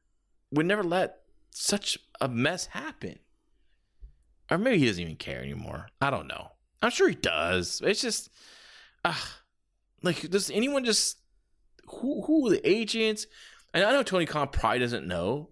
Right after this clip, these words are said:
probably doesn't understand when they're telling him stuff like, "Oh, that sounds great." You know, it's probably what he does. I, I, I can guarantee it because I've seen it happen so many times when a worker promoter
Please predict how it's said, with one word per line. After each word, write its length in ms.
probably 300
doesn't 200
understand 760
when 120
they're 120
telling 280
him 60
stuff 340
like, 340
"Oh, 80
that 200
sounds 200
great." 500
You 80
know, 120
it's 140
probably 180
what 60
he 80
does. 360
I, 280
I, 60
I 40
can 320
guarantee 1040
it 140
because 220
I've 120
seen 300
it 100
happen 440
so 400
many 200
times 460
when 120
a 40
worker 320
promoter 760